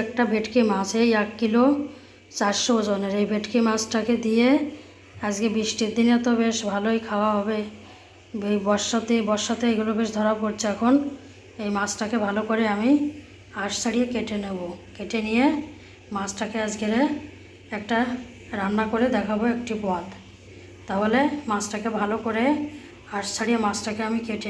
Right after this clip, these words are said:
নিই ভালো করে। তাহলে চলুন, আপনারা দেখতে থাকুন। মাছগুলোকে আমি এভাবে ডুমো ডুমো করে কেটেছি, এইভাবে ছোট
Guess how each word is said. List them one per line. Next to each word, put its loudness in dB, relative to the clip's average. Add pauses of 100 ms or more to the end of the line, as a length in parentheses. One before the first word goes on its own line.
নিই -4
ভালো -4 (100)
করে। -10 (760)
তাহলে 0 (140)
চলুন, -2 (100)
আপনারা 2 (880)
দেখতে -6
থাকুন। -8 (3500)
মাছগুলোকে -2
আমি 4
এভাবে 0 (400)
ডুমো 2
ডুমো 2
করে 2
কেটেছি, -2
এইভাবে -2 (720)
ছোট -6